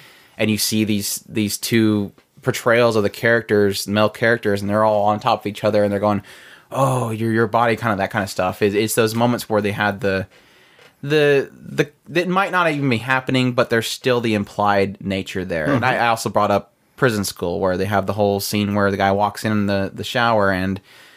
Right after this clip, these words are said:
Speaker 1: you know, one guy's reaching down for something and he hurts himself, and he, and the guy leans over to help him, and he's seeing,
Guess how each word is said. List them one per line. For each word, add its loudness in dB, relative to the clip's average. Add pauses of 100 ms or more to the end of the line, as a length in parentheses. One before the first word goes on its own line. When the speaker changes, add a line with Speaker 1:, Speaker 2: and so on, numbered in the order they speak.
(880)
Speaker 1:
you 0
know, 2
one 0
guy's 0
reaching 0
down 0
for -6
something 0
and 2
he -2
hurts 0
himself, 0
and -2
he, -4
and -6
the -2
guy 2
leans 0
over 2
to -2
help -2
him, 2
and -2 (380)
he's 0
seeing, 0